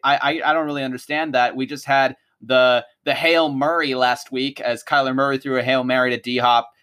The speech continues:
who was triple covered in the end zone to beat the Bills. Um, you know, I, I do think the Seahawks defense held up well against, against the Rams offense. You know, they didn't, like, get blown out like we were expecting them to, but it's against Jared Goff and an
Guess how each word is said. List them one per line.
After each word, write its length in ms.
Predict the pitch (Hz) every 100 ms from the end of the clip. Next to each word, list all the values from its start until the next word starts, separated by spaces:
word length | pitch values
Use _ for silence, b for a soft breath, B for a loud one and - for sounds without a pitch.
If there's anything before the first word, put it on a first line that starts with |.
| _
who 100 | 123
was 180 | 117 -
triple 380 | - 143 127
covered 520 | - 127 123 113 113 113
in 160 | 123 120
the 160 | 117
end 180 | 113 117
zone 220 | 107 107
to 80 | 104
beat 220 | 98 110
the 80 | 101
Bills. 500 | 110 104 104 104 - - _ _ _ -
Um, 420 | 117 113 113 113 _
you 140 | 151
know, 80 | 165
I, 180 | - 180
I 60 | 175
do 120 | 190
think 160 | 254 233
the 60 |
Seahawks 580 | 180 170 165 156 139 -
defense 760 | 113 131 156 180 196 220 - - _ _
held 260 | 170 175
up 160 | 180 135
well 460 | 143 151 180 208 - _ _ _
against, 520 | 156 139 175 165 - -
against 360 | 151 165 156
the 100 | 170
Rams 260 | 165 160 151
offense. 520 | 151 156 156 170 170
You 120 | 160 165
know, 80 |
they 100 | 160
didn't, 220 | 175 156 131
like, 160 | 123
get 160 | 123 -
blown 260 | 117 117
out 300 | 104 123 135
like 180 | 113 113
we 120 | 113 104
were 40 |
expecting 420 | 101 113 110 131
them 120 | 135
to, 320 | 131 147 147 165 _ _ _ -
but 300 | 143 139 - _ _ _ _ _ -
it's 200 | 170 180
against 300 | 165 - -
Jared 400 | 135 175 160 -
Goff 440 | 127 151 127 - -
and 140 | 123
an 100 | 123